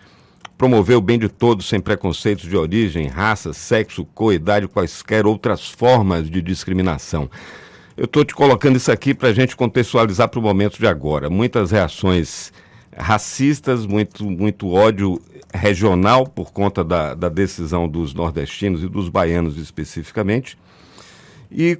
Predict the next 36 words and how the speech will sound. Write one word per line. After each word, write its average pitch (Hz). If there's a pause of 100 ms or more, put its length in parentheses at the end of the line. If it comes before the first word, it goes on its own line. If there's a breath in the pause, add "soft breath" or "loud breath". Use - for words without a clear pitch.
quando 175
ontem 135
o 101
presidente 113
eleito 101
Lula 98
fala, 95
é, 87
muito 113
incisivamente 107
no 101
combate 95
à 85
fome, 120
aí 104
o 110
merca-, 98
e 110
o 110
combate 117
à 127
fome 226
tá 427
aqui, 104
no 76
que 101
eu 98
acabei 98
de 139
ler 101
aqui, 78 (480 soft breath)
no 90
artigo 113
terceiro 151
da 139
Constituição, 127